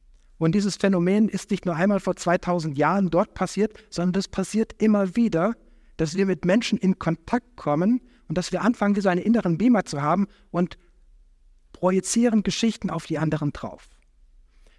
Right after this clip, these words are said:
Mir ging das mal so, da war ich in Mannheim in der Gemeinde, da kam ein neuer Pastor, der wurde berufen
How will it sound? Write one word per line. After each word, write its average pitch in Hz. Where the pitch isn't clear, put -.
Mir 190
ging 254
das 247
mal 202
so, 214
da 160
war 185
ich -
in 170
Mannheim 220
in 196
der 175
Gemeinde, 170
da 180
kam 180
ein 170
neuer 160
Pastor, 254
der 156
wurde 156
berufen 214